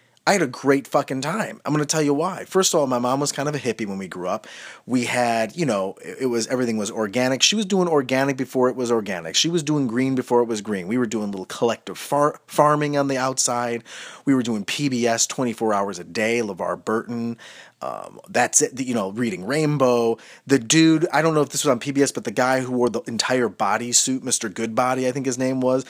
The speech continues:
the anatomy suit with the jerry curl, he's running around.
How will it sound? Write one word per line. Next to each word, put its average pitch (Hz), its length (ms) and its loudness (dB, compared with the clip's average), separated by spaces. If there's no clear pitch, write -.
the 117 140 0
anatomy 113 500 0
suit 131 320 0
with 113 120 -16
the 107 80 -8
jerry 113 320 0
curl, 131 260 0
he's 110 140 -2
running 120 260 -2
around. 123 500 2